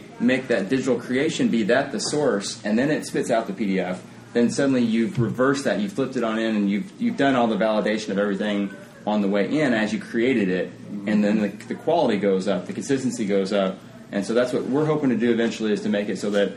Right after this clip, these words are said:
you could build the module in P D F form and then hit a button to then print out a P-, or, or, I mean, in Fantasy Grounds format,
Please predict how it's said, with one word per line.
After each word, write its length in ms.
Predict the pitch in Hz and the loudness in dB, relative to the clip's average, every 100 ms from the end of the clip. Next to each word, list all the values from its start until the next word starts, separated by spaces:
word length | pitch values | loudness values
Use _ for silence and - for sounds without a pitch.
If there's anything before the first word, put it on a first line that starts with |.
| - - 117 | -12 -10 -4
you 100 | 120 | 0
could 180 | 127 | 2
build 160 | 98 117 | 2 2
the 60 | 110 | 4
module 420 | 113 101 104 104 | 2 0 0 0
in 220 | 101 92 | 0 -2
P 120 | 120 | -2
D 120 | 110 | 0
F 160 | 135 - | 0 0
form 300 | 113 104 98 | -2 0 0
and 120 | 101 | 0
then 180 | 107 107 | 0 0
hit 140 | 107 | 0
a 60 | 101 | -2
button 400 | 95 107 95 95 | 0 -2 0 -2
to 60 | 95 | 0
then 240 | 104 95 | -2 -2
print 200 | 123 113 | -2 0
out 140 | 147 | 0
a 40 | 123 | 0
P-, 240 | 120 107 - | -2 -4 -2
or, 200 | 117 104 | -2 0
or, 80 | 113 | -2
I 140 | 110 | 0
mean, 180 | 110 107 | 0 0
in 160 | 110 107 | 0 0
Fantasy 240 | 107 98 | -2 -2
Grounds 240 | 117 135 | -2 -2
format, 400 | - 98 95 95 | -2 -2 0 -2